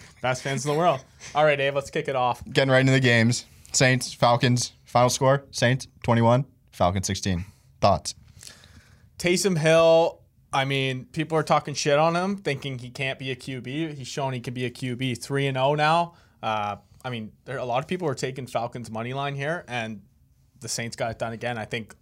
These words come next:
Speaker 2: they're Super Bowl contenders. I had them winning the Super Bowl before the year.
Speaker 1: Really?
Speaker 2: Fun fact. I had a lot of predictions that will probably go right.
Speaker 1: <laughs>
Speaker 2: Um,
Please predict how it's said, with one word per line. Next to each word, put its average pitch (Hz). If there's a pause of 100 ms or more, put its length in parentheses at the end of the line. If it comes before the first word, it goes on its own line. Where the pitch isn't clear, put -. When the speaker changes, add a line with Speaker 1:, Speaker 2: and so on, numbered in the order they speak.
(220)
Speaker 2:
they're 110
Super 123
Bowl 113
contenders. 120
I 117
had 120
them 123
winning 120
the 117
Super 123
Bowl 113 (180)
before 123
the 117
year. 131
Speaker 1:
Really? 123
Speaker 2:
Fun 123
fact. 143 (500)
I 120
had 120
a 113
lot 127
of 120
predictions 117
that 110
will 120
probably 117
go 117
right. 113
Speaker 1:
<laughs> -
Speaker 2:
Um, 135